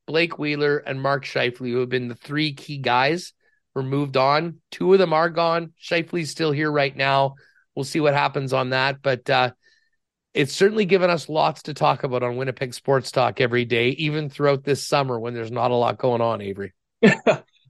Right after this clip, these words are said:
Speaker 2: I, I can imagine. And Andrew's gonna blast having you on Avery's Sports Show. Got you again. And hopefully next time I can come to Winnipeg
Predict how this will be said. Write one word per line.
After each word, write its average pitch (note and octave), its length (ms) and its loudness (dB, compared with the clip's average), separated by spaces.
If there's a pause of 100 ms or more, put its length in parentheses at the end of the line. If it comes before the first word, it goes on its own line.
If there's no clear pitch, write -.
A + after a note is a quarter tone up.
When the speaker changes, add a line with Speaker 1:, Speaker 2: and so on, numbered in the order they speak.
Speaker 2:
I, F3 380 4
I E3 160 4
can F3+ 120 2
imagine. D3+ 580 2
And A#2+ 200 -8
Andrew's E3 460 0
gonna C#3+ 160 -2
blast D3+ 300 2
having D#3+ 220 2
you D#3 120 2
on D3+ 140 2
Avery's D3+ 300 -4
Sports F3 360 0
Show. F3+ 260 2 (200)
Got E3+ 200 4
you F3 120 -6
again. E3 200 -4
And D#3 140 -10
hopefully F#3 320 -10
next F3+ 260 -10
time C3 240 -2
I C3 80 -4
can C3 140 -10
come D3+ 240 -4
to B2+ 40 -12
Winnipeg D#3 440 -6